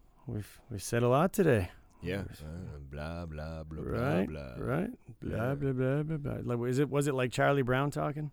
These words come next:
Speaker 2: Yeah. Wah, wah, wah, wah, wah, wah, wah, wah, wah, wah.
Speaker 1: All right. Well, uh, we will, uh, we'll see you guys next week.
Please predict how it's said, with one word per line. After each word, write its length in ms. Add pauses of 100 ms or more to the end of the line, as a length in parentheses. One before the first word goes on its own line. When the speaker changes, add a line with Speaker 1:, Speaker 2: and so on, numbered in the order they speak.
Speaker 2:
Yeah. 260
Wah, 540
wah, 320 (100)
wah, 380
wah, 300 (160)
wah, 380
wah, 400
wah, 1160
wah, 480
wah, 140
wah. 280 (2000)
Speaker 1:
All 80
right. 400 (200)
Well, 320 (240)
uh, 460
we 280
will, 400
uh, 280 (320)
we'll 160
see 180
you 140
guys 300
next 280
week. 320